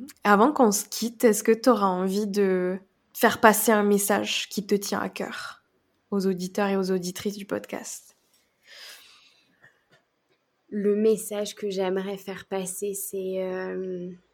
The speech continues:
Speaker 2: ne jamais arrêter de croire en soi,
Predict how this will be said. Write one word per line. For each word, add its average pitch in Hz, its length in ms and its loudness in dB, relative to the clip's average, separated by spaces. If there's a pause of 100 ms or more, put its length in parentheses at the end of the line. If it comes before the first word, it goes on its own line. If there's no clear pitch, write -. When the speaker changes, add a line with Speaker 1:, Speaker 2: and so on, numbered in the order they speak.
(1600)
Speaker 2:
ne 202 200 4
jamais 226 720 2
arrêter 202 840 -2
de 190 200 0
croire 190 400 -4
en 190 160 -2
soi, 190 520 -4